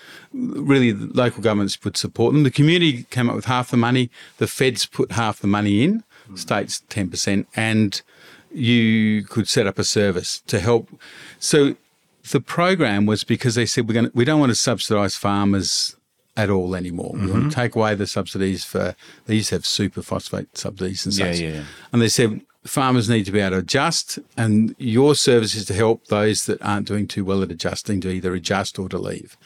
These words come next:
Speaker 1: So that was the notion behind it. Yeah. And so the community that, that were concerned about what was happening could set up a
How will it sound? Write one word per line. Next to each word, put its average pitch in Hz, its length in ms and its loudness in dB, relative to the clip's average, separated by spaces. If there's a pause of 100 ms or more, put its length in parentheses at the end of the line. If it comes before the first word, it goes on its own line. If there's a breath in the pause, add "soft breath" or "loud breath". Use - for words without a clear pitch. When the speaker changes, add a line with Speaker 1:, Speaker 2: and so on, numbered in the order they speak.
(540 loud breath)
Speaker 1:
So 135 460 4 (140)
that 147 180 2
was - 160 0
the 165 100 4
notion 113 520 4
behind 90 420 -4
it. - 140 -8 (240)
Yeah. 101 440 0
And 117 160 2
so 131 140 4
the 117 80 4
community 135 640 2 (180)
that, 113 180 0 (180)
that 117 460 -6
were - 80 -12
concerned 127 480 0
about 107 200 0
what 104 140 -2
was 104 140 -6
happening 147 340 0
could 120 180 -4
set 113 240 0
up 104 200 -2
a 98 180 -4